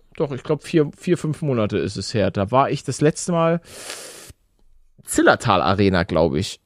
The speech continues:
Ja, Zillertal Arena müsste das letzte gewesen sein, wo ich, wo ich unterwegs war. Und das war auch echt cool. Also mittlerweile funktioniert das mit dem Skifahren immer, immer besser. Ich bin immer sicherer. Und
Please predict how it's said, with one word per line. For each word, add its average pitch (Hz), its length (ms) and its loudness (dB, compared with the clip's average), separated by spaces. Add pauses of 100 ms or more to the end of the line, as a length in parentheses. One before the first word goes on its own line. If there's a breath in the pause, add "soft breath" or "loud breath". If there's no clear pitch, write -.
(140)
Ja, 143 140 4 (140)
Zillertal 170 480 2
Arena 147 340 2
müsste 139 280 0
das 127 180 2
letzte 107 380 0
gewesen 92 380 2
sein, 90 300 2
wo 87 100 2
ich, - 240 -6 (100)
wo 104 100 2
ich 95 100 -2
unterwegs - 500 0
war. 101 80 4
Und 110 60 2
das 127 140 0
war 151 80 6
auch 101 140 2
echt - 340 -6
cool. 110 220 0 (360)
Also 101 380 2 (340 soft breath)
mittlerweile 139 540 4
funktioniert 135 480 0
das 123 100 0
mit 135 140 -2
dem 120 80 -10
Skifahren 120 640 0
immer, 143 280 2
immer 117 220 2
besser. 123 360 2
Ich - 140 -2
bin 113 180 -2
immer 120 280 2
sicherer. 120 640 2 (560 soft breath)
Und 90 640 0